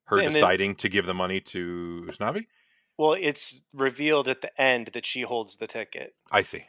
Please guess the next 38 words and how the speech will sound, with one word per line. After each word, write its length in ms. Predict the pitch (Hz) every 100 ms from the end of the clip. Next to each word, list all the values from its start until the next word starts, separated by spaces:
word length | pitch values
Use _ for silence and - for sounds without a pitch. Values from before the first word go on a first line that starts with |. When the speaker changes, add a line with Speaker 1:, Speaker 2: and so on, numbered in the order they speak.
| -
Speaker 2:
Like, 220 | 131 120 -
audience 400 | 135 123 110 -
gasp. 480 | 117 110 - - -
Speaker 1:
Yeah. 160 | 95 - _ _
Speaker 2:
Right? 260 | 120 117 123 - -
Speaker 1:
Right. 260 | 92 78 -
Speaker 2:
Um, 220 | 143 139 -
and 120 | 127
here, 600 | - - 202 151 127 131
like 280 | 147 135 - -
Speaker 1:
I 80 | 147
think 140 | 160
it's 100 | 127
better 380 | - 117 107 98
as 200 | 87 85
a, 260 | 87 82 78
uh, 180 | 76 80 -
like, 140 | 98 73
a 40 |
swan 320 | - 98 90
song 200 | 90 -
for 80 | 240
Speaker 2:
Right, 440 | 247 226 214 170 139
Speaker 1:
life. 140 | -
Speaker 2:
ri-, 80 | 165
Speaker 1:
Yeah, 60 | 170
yeah, 120 | 92
Speaker 2:
right, 380 | 170 185 175 139
Speaker 1:
yeah. 60 | - - _
Speaker 2:
right, 180 | 180 175
because, 340 | 156 156 156 - -
and 120 | 147
she 140 | -
doesn't 260 | 196 165 131
die 200 | 135 175
till 160 | 160
act 260 | 131 113 -
two, 420 | - 202 147 131